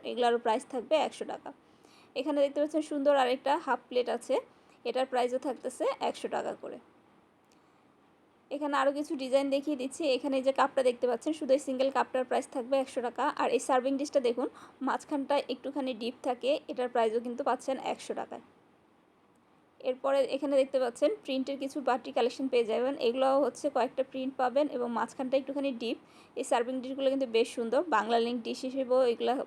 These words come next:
অনেক পরিচিত। তো এখানে আরও কিছু কালেকশন দেখতে পাচ্ছেন, এই রাইস প্লেটগুলো হচ্ছে অনেক বড়, এই রাইস প্লেটগুলোর প্রাইস একশো টাকা, যেগুলো অন্য বাইরে যে কোনো দোকানে আপনারা একশো আশি থেকে দুশো টাকায় পাবেন, সেগুলো এখানে পেয়ে যাচ্ছেন একশো টাকায়।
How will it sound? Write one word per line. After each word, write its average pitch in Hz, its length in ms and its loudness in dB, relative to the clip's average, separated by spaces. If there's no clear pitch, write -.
অনেক 247 220 -8
পরিচিত। 220 400 0
তো - 40 -8
এখানে 294 240 0
আরও 277 140 4
কিছু 302 200 -4
কালেকশন 294 320 2
দেখতে 269 220 4
পাচ্ছেন, 269 280 0
এই 262 200 2
রাইস 240 300 4
প্লেটগুলো 277 400 2
হচ্ছে 302 180 0
অনেক 254 280 0
বড়, 220 240 4
এই 277 100 0
রাইস 247 260 4
প্লেটগুলোর 254 400 2
প্রাইস 233 300 2
একশো 226 260 -2
টাকা, 220 220 0
যেগুলো 254 320 2
অন্য 254 320 -2
বাইরে 233 280 4
যে 233 140 2
কোনো 262 200 0
দোকানে 240 320 0
আপনারা 254 260 0
একশো 233 240 0
আশি 262 180 -2
থেকে 254 220 -4
দুশো 233 240 -2
টাকায় 240 220 0
পাবেন, 220 300 0
সেগুলো 269 320 4
এখানে 277 240 0
পেয়ে 262 160 4
যাচ্ছেন 262 320 -2
একশো - 300 -2
টাকায়। - 300 -8